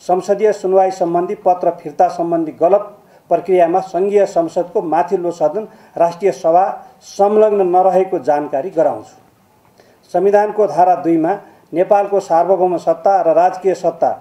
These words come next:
नेपाली जनतामा रहेको भन्ने व्यवस्था र सङ्घीय संसदको संयुक्त बैठक र संयुक्त समिति कार्य सञ्चालन नियमावली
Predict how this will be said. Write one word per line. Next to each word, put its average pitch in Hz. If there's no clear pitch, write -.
नेपाली 190
जनतामा 170
रहेको 165
भन्ने 160
व्यवस्था 185
र 180
सङ्घीय 208
संसदको 180
संयुक्त 208
बैठक 185
र 190
संयुक्त 202
समिति 202
कार्य 185
सञ्चालन 180
नियमावली 151